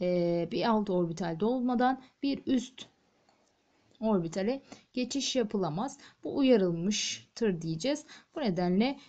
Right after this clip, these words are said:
yanlış olan cevabımız E seçeneği doğru şeklinde sıralanışında vermiş oluyoruz. Evet.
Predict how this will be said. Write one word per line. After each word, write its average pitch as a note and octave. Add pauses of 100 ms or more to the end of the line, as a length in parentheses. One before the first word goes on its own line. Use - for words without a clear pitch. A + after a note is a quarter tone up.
(120)
yanlış A#3+
olan E3+
cevabımız E3+
E G3+
seçeneği F3 (240)
doğru A3+
şeklinde D#3+
sıralanışında F#3+
vermiş G3 (280)
oluyoruz. F3 (2000)
Evet. G#3+